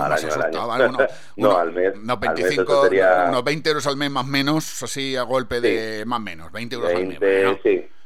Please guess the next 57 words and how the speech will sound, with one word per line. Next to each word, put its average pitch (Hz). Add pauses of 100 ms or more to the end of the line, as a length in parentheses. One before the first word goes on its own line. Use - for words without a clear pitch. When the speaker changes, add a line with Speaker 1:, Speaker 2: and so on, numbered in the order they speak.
Speaker 2:
Más 127
Speaker 1:
Sí, -
sí, 123
Speaker 2:
asustado. 104
Speaker 1:
unos 95
veinte 117
euros 104
al 82
mes. 76
Speaker 2:
Que -
me 117
has 113
dado 120
tú 131
de 117
marketing 113
mal, 131
¿eh? 117
Speaker 1:
<laughs> -
Eh, 123
Speaker 2:
Tú 156
Speaker 1:
yo 110
Speaker 2:
no -
puedes, 139
de -
marketing 120
mal, 139
tú 135
no 120
puedes 120
decir 135
doscientos 160
cincuenta 131
euros 127
que 127
automáticamente 123
todo 127
el 123
mundo 127
pone 120
eso, 151
tú 143
dices, 131
"No, 123
no, 104
unos 101
veinte 139
euros 139
Speaker 1:
Yo, 127
Speaker 2:
al 139
mes", 151
y 151
claro, 110
pero 120
Speaker 1:
yo 127
es 127
Speaker 2:
dices, 135